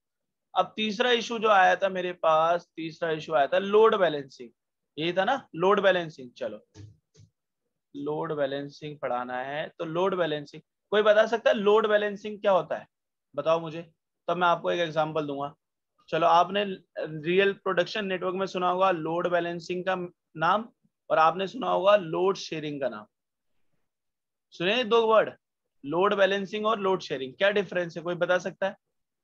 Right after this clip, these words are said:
बताया आप लोग। load balancing क्या होता है? जब आपके पास एक से ज्यादा path होते हैं। ये सुनो, load sharing का मतलब क्या होता है?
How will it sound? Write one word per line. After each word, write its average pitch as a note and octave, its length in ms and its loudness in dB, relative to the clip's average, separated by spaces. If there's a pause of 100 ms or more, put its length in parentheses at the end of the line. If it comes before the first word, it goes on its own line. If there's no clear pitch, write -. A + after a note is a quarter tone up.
(100)
बताया D#3 260 4
आप D3+ 140 0
लोग। E3+ 220 -12 (1300)
load G#3 260 2
balancing G#3+ 480 -4
क्या A3 100 2
होता F#3+ 220 0
है? G3+ 120 -8 (760)
जब F3+ 140 0
आपके F3+ 280 0
पास G3+ 480 -2
एक F#3+ 200 -2
से G#3+ 140 -2
ज्यादा F#3 280 0 (120)
path C#3+ 160 2 (120)
होते A2+ 200 -18
हैं। - 60 -20 (260)
ये D#3+ 100 -6
सुनो, G#3+ 420 -4 (280)
load G#3 260 4
sharing A3 380 0
का B3+ 100 0
मतलब A#3 300 -4
क्या A3 120 4
होता D3+ 200 2
है? A#2+ 100 -8